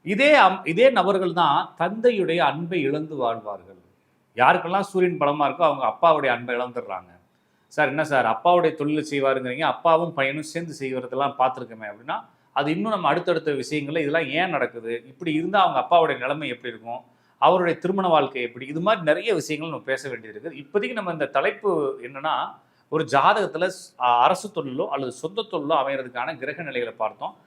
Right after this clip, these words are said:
இதுல only இந்த சூரியனை பார்த்தால் போதும். "சார், நான் வேலை பார்த்துக்கிட்டு இருக்கேன், என் ஜாதகத்துல சூரியனும் சனியும் ஒண்ணா இருக்கு, ஆனா நீங்க சொல்ற மாதிரி சூரியன் சில இடங்கள்ல நான் ஜாதகத்துல பார்க்கிறேன், என் பா-, என் ஜாதகத்துல இருக்கு, நான் எப்ப சார் சொந்த தொழில் செய்வேன்?" அப்படின்னா இந்த சூரியன் சனி ஒண்ணா இருந்தாலே உங்களை ஏதாவது ஒரு பிரச்சனையை கொடுத்து கம்பெனியை விட்டு வெளியேற்றிடும், வேலையை விட்டு வெளியேற்றிடும்.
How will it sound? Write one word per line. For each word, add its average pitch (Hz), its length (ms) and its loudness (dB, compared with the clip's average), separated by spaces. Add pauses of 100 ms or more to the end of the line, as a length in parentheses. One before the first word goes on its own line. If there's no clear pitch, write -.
(200)
இதுல 185 220 4 (120)
only 233 480 -2
இந்த 147 200 -2
சூரியனை 196 380 2
பார்த்தால் 127 400 -2
போதும். 107 260 -12 (280)
"சார், 233 280 2
நான் 180 140 2
வேலை 220 240 4
பார்த்துக்கிட்டு 165 360 0
இருக்கேன், 117 400 -8 (540)
என் 160 160 -2
ஜாதகத்துல 185 460 2
சூரியனும் 170 560 -2
சனியும் 131 240 -8
ஒண்ணா 123 240 -4
இருக்கு, 110 480 -8 (380)
ஆனா 202 180 0
நீங்க 180 260 -2
சொல்ற 233 260 0
மாதிரி 196 240 2
சூரியன் 196 380 -2
சில 139 220 -2
இடங்கள்ல 139 340 -2
நான் 131 160 -4
ஜாதகத்துல 120 420 0
பார்க்கிறேன், 110 440 -4
என் 101 120 -12
பா-, 104 300 -6
என் 107 80 -12
ஜாதகத்துல 117 360 -2
இருக்கு, 107 520 -14
நான் 151 240 -4
எப்ப 175 200 -6
சார் 170 160 -2
சொந்த 135 300 -14
தொழில் 131 160 -12
செய்வேன்?" 107 300 -12
அப்படின்னா 139 300 -4
இந்த 147 140 -10
சூரியன் 214 400 2
சனி 165 260 0
ஒண்ணா 147 220 -4
இருந்தாலே 135 260 -2
உங்களை 135 260 -2
ஏதாவது 147 340 2
ஒரு 160 120 -2
பிரச்சனையை 147 420 -10
கொடுத்து 131 460 -6
கம்பெனியை 139 460 -4
விட்டு 117 200 -12
வெளியேற்றிடும், 113 440 -8
வேலையை 143 220 2
விட்டு 120 280 -10
வெளியேற்றிடும். 101 440 -14